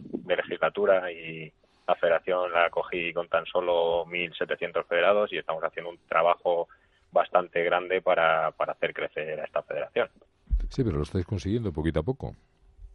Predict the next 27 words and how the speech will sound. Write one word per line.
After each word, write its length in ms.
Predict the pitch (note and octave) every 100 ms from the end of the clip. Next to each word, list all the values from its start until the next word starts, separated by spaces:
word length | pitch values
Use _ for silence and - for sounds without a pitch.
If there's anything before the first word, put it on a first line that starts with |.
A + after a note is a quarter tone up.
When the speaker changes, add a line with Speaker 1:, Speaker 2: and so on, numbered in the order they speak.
| - -
Speaker 1:
Bueno, 200 | F#2 -
sí, 180 | F#2+
la 140 | F#2+ D#2
situación 880 | E2+ - - E2+ F2 F2 F2 F2 F2
que 140 | F2+
tenemos, 580 | F2+ F2+ F2+ F2+ F2+ -
eh, 420 | F#2 F2 F2 E2+ E2+
como 760 | - E2+ E2+ E2+ F2 E2+ E2+ - -
me 80 |
imagino 460 | F2 E2+ - F#2 F2+
que 560 | F2+ F2+ F2 F2+ F2 F2
es 120 | -
en 220 | F2 F2
todos 180 | F2+ F2+
los 120 | F2
deportes, 360 | F2 F2+ - E2+
es 120 | E2+
complicada, 680 | - E2 E2 D#2+ G2+ A2 A2+
la 140 | G#2 F2
economía 500 | E2+ E2 E2+ F2+ F2
no, 400 | F2 F2 F2 -
no 160 | G2 G2
ayuda, 420 | F#2 G#2 G#2+ A2+ - - - - _
pero 200 | F2 E2+
bueno, 260 | F2+ E2 D2+
con, 600 | D#2+ D#2+ D#2 D#2 D2+ D#2
con 540 | - D#2 D#2 D#2